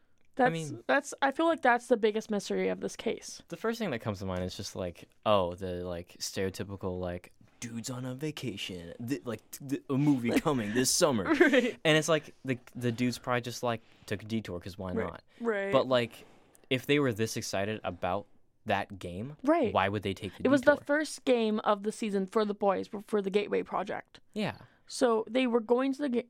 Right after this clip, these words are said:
Speaker 2: they were going to the Chico game, and they were coming straight home because they were so excited for
Speaker 1: 'Cause
Speaker 2: that
Speaker 1: that was their
Speaker 2: game.
Speaker 1: plan. So then
Speaker 2: Right.
Speaker 1: why would they suddenly just be like,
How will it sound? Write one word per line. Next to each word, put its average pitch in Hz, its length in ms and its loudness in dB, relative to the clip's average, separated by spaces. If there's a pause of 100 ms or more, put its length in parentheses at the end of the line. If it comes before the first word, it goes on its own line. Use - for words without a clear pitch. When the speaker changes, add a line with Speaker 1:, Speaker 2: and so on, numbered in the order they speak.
Speaker 2:
they 226 160 4
were 220 100 0
going 226 480 2
to 277 160 -2
the 277 340 2 (180)
Chico 208 300 0
game, 185 300 -2 (460)
and 208 160 4
they 202 80 4
were 196 120 2
coming 226 300 4
straight 220 220 0
home 185 340 -4
because 190 280 -6
they 196 100 -2
were 196 120 -2
so 196 220 0
excited 196 260 -2
for - 40 -8
Speaker 1:
'Cause 156 60 -2
Speaker 2:
that 156 60 4
Speaker 1:
that - 40 4
was 143 80 0
their 151 80 0
Speaker 2:
game. 214 80 -8
Speaker 1:
plan. 110 300 -8 (400)
So - 120 -4
then 170 120 4
Speaker 2:
Right. - 80 0
Speaker 1:
why 131 140 6
would 139 140 -2
they 127 100 -2
suddenly 110 440 -2
just 101 200 -12
be 107 140 -6
like, 98 440 -6